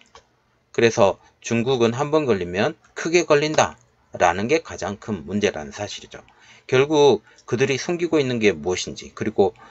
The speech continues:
항저우 아시안게임을 제대로 치르기 위해서 지금 숨기는 건지 아니면 그 이후에도 숨길 건지, 그것에 대해서 우리가 더욱더 생각을 해봐야 된다는 사실입니다.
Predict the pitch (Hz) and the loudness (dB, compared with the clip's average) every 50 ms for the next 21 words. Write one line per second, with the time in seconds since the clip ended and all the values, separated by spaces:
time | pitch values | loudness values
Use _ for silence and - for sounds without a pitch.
0 | - - _ _ - 156 170 180 170 160 170 160 143 101 104 107 - 123 117 117 | -20 -20 _ _ 0 0 2 2 2 2 4 6 6 6 6 4 0 -2 -2 -2
1 | 107 - 110 104 95 92 92 90 - 101 95 - 98 101 101 - - 120 113 117 | -2 0 0 0 0 -2 -6 -8 -8 -8 -6 -6 -4 -6 -6 -6 -6 -4 -4 -6
2 | 101 101 92 85 80 80 - 135 151 175 - _ - - - _ - - 107 - | -6 -6 -6 -6 -4 0 2 2 2 2 0 _ -20 -20 -20 _ -12 -10 -6 -2
3 | 104 107 104 101 101 - - 156 147 139 147 139 123 104 95 87 87 87 - - | 0 0 0 0 -4 -6 -6 -4 -2 -2 0 0 0 -2 -2 -4 -6 -6 -4 -2
4 | 135 143 - - 90 92 90 95 90 - - 107 104 90 78 92 113 135 156 156 | -2 -2 -2 -2 -6 -6 -6 -8 -8 -6 -4 -4 -4 -4 -4 -4 0 2 2 2
5 | 135 123 113 - - 123 113 113 110 - - 80 73 - - 62 - _ _ _ | 2 0 -4 -4 -4 -2 -2 -2 -2 -2 -4 -6 -6 -8 -12 -14 -14 _ _ _
6 | - - _ _ - - 117 120 143 147 143 - 135 - 90 87 82 - 117 123 | -20 -20 _ _ -6 0 4 6 6 6 6 4 0 0 0 -2 0 2 0 0
7 | 87 69 78 - 85 92 120 156 165 _ _ _ _ _ - - 78 80 - _ | 0 0 -4 -6 -2 0 0 0 0 _ _ _ _ _ -12 -10 -10 -10 -8 _
8 | - 120 135 156 - _ _ - - - 107 95 87 82 78 85 101 131 147 - | 0 2 2 2 0 _ _ -16 -12 -10 -8 -6 -6 -6 -4 -2 -4 -4 -4 -8
9 | _ - 95 92 90 - 76 69 69 67 64 - 65 64 62 - - - 117 127 | _ -6 -4 -4 -4 -4 -6 -8 -8 -10 -12 -14 -16 -14 -10 -8 -6 -6 -6 -6
10 | 120 107 98 - - - - - - - - | -6 -8 -8 -10 -12 -14 -18 -20 -20 -20 -20